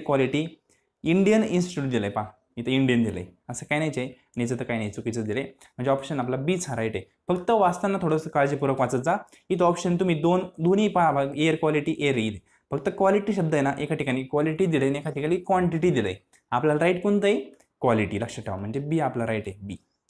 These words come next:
ठीक आहे, ऑप्शन बी. इन सांगायचं इतकंच की फुल फॉर्म, शॉर्ट फॉर्म असताना प्रत्येक शब्द व्यवस्थित वाचायचा. ठीक आहे, नेक्स्ट क्वेश्चन सहा नंबरचा. In given below, which of the following not renewable resources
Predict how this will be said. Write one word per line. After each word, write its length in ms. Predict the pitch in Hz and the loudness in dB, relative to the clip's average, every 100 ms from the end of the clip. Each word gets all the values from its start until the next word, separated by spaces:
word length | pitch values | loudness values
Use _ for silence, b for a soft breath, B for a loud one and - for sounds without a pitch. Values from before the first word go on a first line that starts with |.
| - | -12
ठीक 120 | 208 - | -10 -8
आहे, 100 | 110 | -10
ऑप्शन 260 | - 104 | -8 -10
बी. 100 | 98 90 _ _ _ _ _ _ _ _ _ _ - B B B _ - | -10 -16 _ _ _ _ _ _ _ _ _ _ -20 B B B _ -10
इन 180 | 135 135 | -4 -4
सांगायचं 480 | 135 151 151 175 220 | -2 -2 0 2 0
इतकंच 440 | 220 202 208 - | 0 0 -2 -4
की 200 | - 190 - | -4 -2 2
फुल 160 | 214 | 0
फॉर्म, 260 | 208 196 196 | 2 -2 -4
शॉर्ट 280 | 180 175 - | -4 -4 -4
फॉर्म 200 | 147 139 | -4 -4
असताना 280 | - 151 | -4 -4
प्रत्येक 380 | 151 185 180 185 | -2 -2 0 -4
शब्द 340 | 180 208 175 175 | -2 -2 0 0
व्यवस्थित 460 | 170 156 143 135 120 | 2 0 0 -2 -2
वाचायचा. 360 | 107 101 101 104 - | -4 -4 -10 -14 -10
ठीक 140 | 208 | -6
आहे, 160 | 151 - _ b b _ | -6 -10 _ b b _
नेक्स्ट 260 | 113 131 - | -8 -8 -6
क्वेश्चन 300 | 127 117 175 | -8 -6 -6
सहा 240 | 170 135 | -6 -4
नंबरचा. 460 | 110 104 - - 180 _ _ _ - | -4 -4 -8 -10 -16 _ _ _ -8
In 160 | 165 190 185 | -2 0 2
given 240 | 185 165 | 4 4
below, 200 | 165 123 127 160 - | 4 4 2 -2 -4
which 160 | 220 226 | -2 0
of 100 | 185 | 0
the 80 | 185 | -2
following 340 | 185 170 131 131 151 | 0 2 2 0 0
not 240 | 175 170 - 131 135 | 0 0 -2 -6 -2
renewable 420 | 151 160 160 175 113 143 | 0 2 2 0 0 -4
resources 480 | 135 131 117 127 | -4 -4 -4 -8